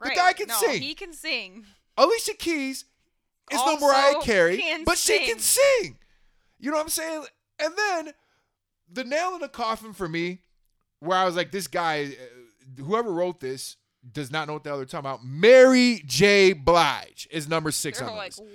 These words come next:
Speaker 2: "What?"
Speaker 1: So, as a person who loves music,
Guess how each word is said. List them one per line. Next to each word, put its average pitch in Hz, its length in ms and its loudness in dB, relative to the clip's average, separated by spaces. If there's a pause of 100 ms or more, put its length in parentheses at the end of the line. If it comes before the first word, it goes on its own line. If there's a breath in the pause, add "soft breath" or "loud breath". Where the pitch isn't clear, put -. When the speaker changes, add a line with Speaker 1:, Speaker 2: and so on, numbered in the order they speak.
Speaker 2:
"What?" 240 340 -8 (800)
Speaker 1:
So, 277 400 4 (120)
as 381 220 2
a 349 60 -6
person 208 560 -6
who 170 180 -8
loves 151 400 -2
music, 123 500 -8